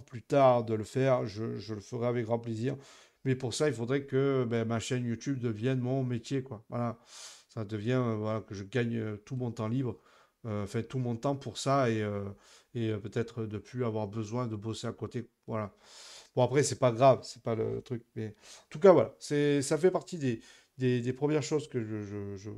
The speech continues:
je voulais vous parler sur la chaîne. Et, euh, voilà, donc, euh, j-, j'espère que, que la suite vous plaira. Euh, donc, il y aura autant de surprises sur Twitch que sur YouTube.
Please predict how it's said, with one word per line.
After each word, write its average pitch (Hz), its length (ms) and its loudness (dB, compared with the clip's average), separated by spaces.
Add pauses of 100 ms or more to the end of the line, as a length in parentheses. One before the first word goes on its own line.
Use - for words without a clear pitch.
je 110 140 -8
voulais 120 220 0
vous 131 120 0
parler 120 300 2
sur 117 160 -4
la 107 80 0
chaîne. 131 320 -2 (480)
Et, 117 200 2
euh, 104 600 -2
voilà, 110 280 -4 (120)
donc, 113 240 -10
euh, 110 180 -4
j-, 110 220 -8
j'espère 113 500 -4
que, 117 340 -2 (600)
que 107 760 -4
la 110 120 -4
suite 139 240 -12
vous 113 100 -8
plaira. 117 540 2 (500)
Euh, 104 320 -6 (280)
donc, 110 320 -10
il 127 40 -6
y - 20 -6
aura 113 220 -6
autant 131 240 -6
de 117 60 -8
surprises 113 580 -8 (180)
sur - 380 -10
Twitch 131 420 -6 (380)
que 113 80 -10
sur 110 240 -10
YouTube. 131 360 -8